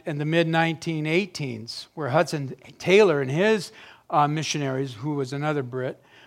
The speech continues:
um, went in there and really paved the way. And so all of these missionary societies, and by this time, missionary societies were, had a greater, uh, supported their missionaries a lot, uh,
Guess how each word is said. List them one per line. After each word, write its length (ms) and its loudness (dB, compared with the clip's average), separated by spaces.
um, 440 6
went 260 0
in 160 2
there 300 2
and 220 -2
really 220 6
paved 400 4
the 80 -2
way. 400 2
And 140 -4
so 280 8
all 300 12
of 80 10
these 300 2
missionary 760 0
societies, 680 4
and 200 -4
by 180 10
this 260 4
time, 420 6
missionary 460 2
societies 600 4
were, 240 0
had 140 2
a 60 2
greater, 540 8
uh, 280 2
supported 560 4
their 100 0
missionaries 560 0
a 60 -2
lot, 360 6
uh, 460 4